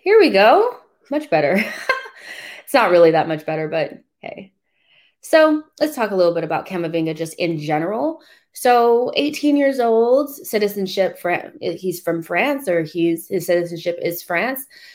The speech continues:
So he has made a, a, appearances for the, you know, the full national team, but right now his current international level is the under twenty-ones.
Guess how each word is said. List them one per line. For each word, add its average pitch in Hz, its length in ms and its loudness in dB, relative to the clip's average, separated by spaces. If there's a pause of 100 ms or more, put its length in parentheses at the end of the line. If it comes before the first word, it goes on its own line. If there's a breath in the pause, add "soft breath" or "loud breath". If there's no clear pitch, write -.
(120 loud breath)
So 254 580 6
he 247 160 0
has 262 400 0
made 240 220 0
a, - 420 -2
a, 196 40 -2
appearances 214 640 -2
for 196 520 0
the, 185 560 -4 (260)
you 190 140 -4
know, 165 180 -2
the 170 120 -2
full 185 220 0
national 226 420 -4
team, 262 280 -4
but 196 160 0
right 170 160 2
now 175 240 -2
his 180 240 -6
current 180 320 0
international 170 560 -2
level 180 320 -2
is 175 120 -2
the 180 80 -6
under 175 180 -6
twenty-ones. 180 720 -2